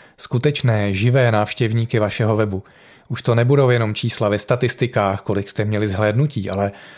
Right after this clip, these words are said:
stanou se z nich opravdoví lidé, kteří s vámi opravdu budou interagovat a komunikovat. A takovou třešničkou na dortu v téhleté oblasti je interaktivní video.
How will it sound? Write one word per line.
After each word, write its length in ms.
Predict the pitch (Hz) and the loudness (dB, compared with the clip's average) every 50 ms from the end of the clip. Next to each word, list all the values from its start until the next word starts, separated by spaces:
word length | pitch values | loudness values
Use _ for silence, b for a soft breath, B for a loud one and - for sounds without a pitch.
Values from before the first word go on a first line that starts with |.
| B B - | B B -16
stanou 340 | - - 110 101 - 117 | -6 -2 -2 0 0 0
se 140 | 110 - 123 | 0 0 2
z 60 | 113 | 2
nich 400 | 123 131 127 123 127 - - - - _ | 2 2 2 0 -2 -4 -12 -20 -14 _
opravdoví 680 | - 120 - - 131 131 127 127 131 127 127 139 131 110 | -8 -4 -2 0 0 2 2 2 2 2 2 2 2 0
lidé, 480 | 104 95 95 95 92 95 95 101 117 123 B B B B B B B | 0 0 0 0 0 0 0 -2 -4 -6 B B B B B B B
kteří 320 | - - - 101 104 117 113 | -10 -6 -4 -2 0 -2 0
s 80 | - | 0
vámi 280 | 120 113 113 113 120 120 - | 0 2 2 2 0 -2 -4
opravdu 480 | - - - 117 113 113 120 117 113 | -8 -4 0 0 0 2 0 0 -2
budou 380 | 107 104 110 107 113 107 104 107 | -2 -2 0 0 0 0 0 -2
interagovat 800 | - 113 110 107 - 135 131 123 107 110 101 101 95 95 - - | -2 -4 -2 0 0 0 0 0 0 0 -2 -2 -4 -4 -8 -10
a 160 | - - 95 | -10 -10 -10
komunikovat. 680 | - - 101 101 113 110 101 - - 98 92 95 - - B B B B B B B B B B B B B B - | -8 -4 -2 -2 0 -2 -2 -4 -6 -8 -8 -10 -16 -20 B B B B B B B B B B B B B B -10
A 240 | - - 104 104 107 | -6 -4 -2 -2 -2
takovou 600 | - - - - 147 151 160 147 127 104 - - _ | -4 -4 -2 0 2 2 2 2 2 0 -2 -6 _
třešničkou 640 | - - 123 120 - - 165 180 - - - 180 151 | -6 -4 -4 -2 0 0 0 0 0 0 0 0 2
na 120 | 110 95 | 0 0
dortu 360 | 101 123 143 143 135 - 107 101 | 2 2 0 0 0 -2 -4 -2
v 60 | - | -2
téhleté 420 | - 104 98 113 120 120 131 127 | -2 0 0 0 0 0 0 0
oblasti 460 | 110 113 107 113 120 120 - - 131 | 0 0 0 0 0 -2 -2 -2 0
je 140 | 127 123 123 | 2 2 2
interaktivní 760 | 120 104 107 113 - 123 127 123 123 - - 135 127 131 131 | 0 0 -2 0 0 0 0 0 -2 -2 0 0 2 2 2
video. 360 | 120 120 110 117 113 98 87 | 2 2 2 2 2 0 -2